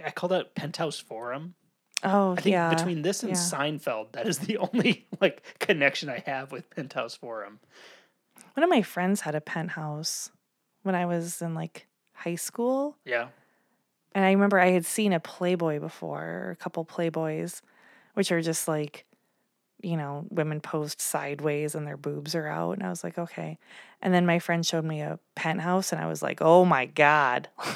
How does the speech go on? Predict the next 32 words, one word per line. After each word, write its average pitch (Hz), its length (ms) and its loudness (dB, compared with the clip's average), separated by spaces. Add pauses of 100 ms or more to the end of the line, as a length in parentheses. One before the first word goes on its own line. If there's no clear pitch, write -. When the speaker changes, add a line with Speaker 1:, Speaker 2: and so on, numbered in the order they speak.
(640)
Speaker 1:
Oh, 120 220 2
was 107 100 -8
that? 110 180 -8 (280)
Speaker 2:
Oh, 185 180 8
it 180 120 6
was 196 380 6 (260)
<laughs> 180 260 -2
much, 185 280 8
much 175 440 4
more 156 200 2
revealing. 165 800 0 (540)
Yeah. - 420 -4
Speaker 1:
My 160 200 0
understanding 151 400 -4
is, 123 120 -12
like, 120 220 -10
Playboy 143 560 -6
is, 113 100 -12
like, 104 240 -12
up 113 140 -12
here. 123 520 -10 (300)
Like, 107 220 -16
I've 104 80 -12
got 104 140 -14
my 104 100 -14
hand 104 300 -14
high 110 420 -8
in 113 60 -14
terms 110 240 -14
of, 101 80 -16
like, 92 320 -20
class. 113 640 -8